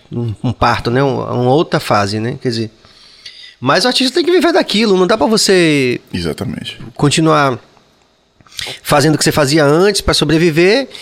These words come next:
Speaker 1: e dedicar tempo. Não tem tempo suficiente. Você tem que se dedicar àquilo.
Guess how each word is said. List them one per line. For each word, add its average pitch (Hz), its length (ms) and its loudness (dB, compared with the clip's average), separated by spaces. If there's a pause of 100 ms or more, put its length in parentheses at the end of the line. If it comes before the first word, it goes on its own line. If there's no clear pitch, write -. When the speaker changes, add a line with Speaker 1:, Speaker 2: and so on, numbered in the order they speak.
(500)
Speaker 1:
e 165 80 2
dedicar 160 420 2
tempo. 151 240 0
Não 196 100 2
tem 208 180 2
tempo 135 220 -2
suficiente. - 540 -4
Você - 60 -6
tem 165 120 -2
que 170 60 -6
se - 80 -6
dedicar 196 260 -2
àquilo. 208 340 -8